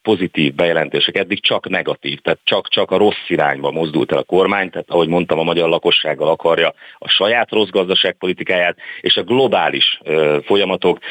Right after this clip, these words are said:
árát megfizetni, de ezek mind politikai döntések következményei. Tehát nem, nem lehet az ukrajnai háborúra egy csomó mindent, az energiaválságot sem lehet ráfogni, öt éve is jelezték, hogy,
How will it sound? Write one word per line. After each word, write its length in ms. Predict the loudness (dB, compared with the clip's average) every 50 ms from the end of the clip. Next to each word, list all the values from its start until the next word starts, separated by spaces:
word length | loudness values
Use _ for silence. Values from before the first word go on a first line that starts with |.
| -14 -14 -16 -10
árát 440 | -6 -4 -2 -2 -2 -2 -2 -2 -2
megfizetni, 580 | -4 -4 -4 -4 -6 -4 -2 -2 -2 -2 -4
de 200 | 0 0 0 0
ezek 260 | 0 -2 -4 -4 -4 0
mind 320 | 0 2 2 2 0 -2
politikai 520 | 0 0 0 0 0 -2 -2 0 0 0
döntések 500 | 2 2 0 0 0 0 0 0 -2 -4
következményei. 800 | _ -4 -4 -4 -2 -2 -4 -4 -4 -4 -4 -2 -2 -2 -4 -6
Tehát 200 | -8 -12 -14 _
nem, 260 | -6 -4 -2 -2 -4 -4 -8 -12 -14 -14 -10 -4
nem 240 | -2 0 2 2 2
lehet 280 | 2 2 2 0 -2
az 100 | -2 -4
ukrajnai 460 | -4 -4 -2 0 0 0 0 0 0 0
háborúra 560 | 0 0 -2 0 -2 -2 0 0 0 0 0
egy 180 | 0 -4 -6
csomó 280 | -4 -4 -2 0 0 0
mindent, 360 | 0 0 0 0 -2 0 0
az 120 | 0 0 2
energiaválságot 880 | 2 0 -2 -2 0 0 0 2 2 2 2 0 2 2 2 0 0
sem 180 | 0 0 -2 0
lehet 200 | -2 -2 0 0
ráfogni, 480 | 0 0 0 0 -2 -4 -4 -2 -2 0
öt 200 | 0 0 0 0
éve 180 | 0 0 2
is 160 | 2 2 2 2
jelezték, 460 | 2 2 0 0 -2 -2 -2 0 0
hogy, 180 | 0 -2 -2